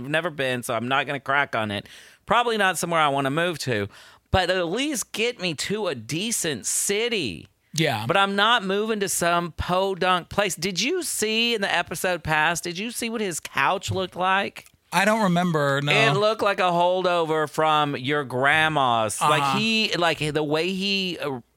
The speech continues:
Speaker 1: uh, decorates his house, and it's just awful looking.
Speaker 2: Well, here's the thing that I secretly think about Gino. I think that he has way more money than he lets on. He's just very frugal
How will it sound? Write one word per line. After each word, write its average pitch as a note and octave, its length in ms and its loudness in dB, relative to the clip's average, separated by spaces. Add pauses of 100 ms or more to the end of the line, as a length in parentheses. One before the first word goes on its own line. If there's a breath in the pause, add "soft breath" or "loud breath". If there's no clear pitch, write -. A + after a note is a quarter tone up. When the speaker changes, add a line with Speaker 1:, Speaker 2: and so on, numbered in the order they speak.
Speaker 1:
uh, A#2+ 320 2 (360)
decorates D#3 800 -2
his A#2 300 -4 (440 loud breath)
house, D#3 600 0
and B2 240 -2
it's D#3+ 220 -4
just - 240 -6 (100)
awful C#3+ 580 0
looking. E2 500 -6
Speaker 2:
Well, F3+ 100 2
here's C#4+ 220 2
the F4 80 0
thing C#4+ 180 -2
that F#3 80 2
I D3+ 60 4
secretly C#3+ 460 0
think C#3 180 -4
about C3 320 -4
Gino. C3 540 2
I E3 80 2
think D4 260 -2
that E4 120 2
he A#3 180 2
has D3 440 2
way C#3+ 280 -4
more D3 200 0
money C3 320 0
than C3 220 0
he B2 140 -2
lets B2+ 300 -2
on. B2+ 280 -2
He's C#3+ 180 0
just E3 160 2
very C#3+ 440 2
frugal G3+ 880 0